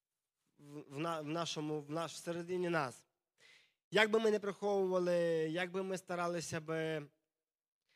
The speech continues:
не, не приховати ці всі рани, ніколи в житті ми їх до кінця не приховаємо. Ми можемо старатися, але нас це не вийде.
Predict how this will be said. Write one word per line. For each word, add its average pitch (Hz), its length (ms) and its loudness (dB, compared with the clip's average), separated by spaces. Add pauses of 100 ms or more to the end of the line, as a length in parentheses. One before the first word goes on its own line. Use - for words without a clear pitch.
(220)
не, 170 280 4
не 170 240 0
приховати 160 760 -6
ці 156 140 -12
всі 139 240 -12
рани, 170 460 -4 (360)
ніколи 180 360 -6
в 175 60 -10
житті 185 160 -6
ми 170 120 -4
їх 156 220 -6
до 151 60 -14
кінця 151 280 -8
не 156 100 -8
приховаємо. 131 640 -12 (1400)
Ми 233 120 4
можемо 226 400 2
старатися, 175 460 -2
але 175 120 -2
нас 196 160 -4
це 180 80 -10
не 170 120 -4
вийде. 135 400 -4